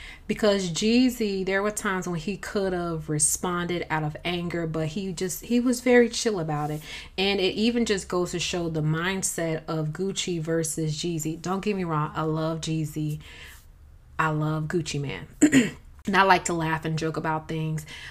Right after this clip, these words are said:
but you definitely can see a difference in that Jeezy is on his grown man shit. He's about,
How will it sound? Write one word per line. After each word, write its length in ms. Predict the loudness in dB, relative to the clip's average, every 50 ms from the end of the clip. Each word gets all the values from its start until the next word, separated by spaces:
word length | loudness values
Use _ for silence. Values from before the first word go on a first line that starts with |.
| -14 -10 -8
but 500 | -2 0 2 2 2 2 0 -2 -4 -8 -6
you 160 | -4 -2 2
definitely 320 | 4 2 2 4 2 -2
can 140 | 0 0 -2
see 340 | -2 0 0 0 0 0 0
a 180 | -2 -2 -2 -2
difference 540 | 0 -2 -2 -2 -2 -4 -4 -2 -2 -2
in 300 | -2 -2 -2 -2 -2 -2
that 160 | 0 -2 -2 -2
Jeezy 600 | -2 -2 -2 0 0 0 -2 -2 -2 -2 -2 -2
is 260 | -2 -2 -2 -2 -4 -6 -6
on 260 | -6 -4 -2 -2 -2
his 360 | -2 -2 -2 -2 -4 -4 -4
grown 340 | -6 -4 -4 -2 -2 0 0
man 220 | 0 0 0 0
shit. 360 | -2 -2 -2 -2 -2 -2 -2 -4
He's 340 | -4 -4 -4 -2 -2 -2
about, 540 | -4 -4 -4 -2 -2 0 0 -2 -4 -6 -12